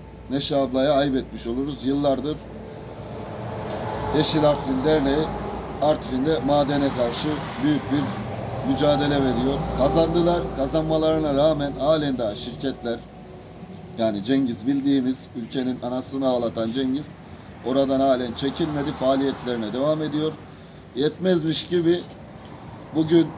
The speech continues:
Şavşat'ta, Ardanuç'ta, işte en büyük tehlike Arhavi'de, Vamino'nu biliyorsunuzdur, duymuşsunuzdur. On köyü kapsayacak bir maden ruhsatlandırılmış yer var.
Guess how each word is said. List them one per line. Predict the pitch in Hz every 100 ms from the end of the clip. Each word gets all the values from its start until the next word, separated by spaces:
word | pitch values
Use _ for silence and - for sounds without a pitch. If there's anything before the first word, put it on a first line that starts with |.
| -
Şavşat'ta, | - - 139 139 - 139 - 143 135
Ardanuç'ta, | 127 143 135 143 139 135 - 131 135 - - - - - - - - - -
işte | - 160 156 139 - - - -
en | 156 165 160
büyük | 160 147
tehlike | 156 151 143 143
Arhavi'de, | 123 139 147 143 131 127 113
Vamino'nu | 120 135 139 139 131
biliyorsunuzdur, | 135 147 131 - 123 110 110
duymuşsunuzdur. | 113 135 143 135 135 131 123 120
On | 147 160
köyü | 151 143 135
kapsayacak | 135 127 - 131 127 143 131
bir | 135
maden | 120 120 127 135 131
ruhsatlandırılmış | 120 - 127 127 127 127 127 131 113 113
yer | 123 120
var. | 113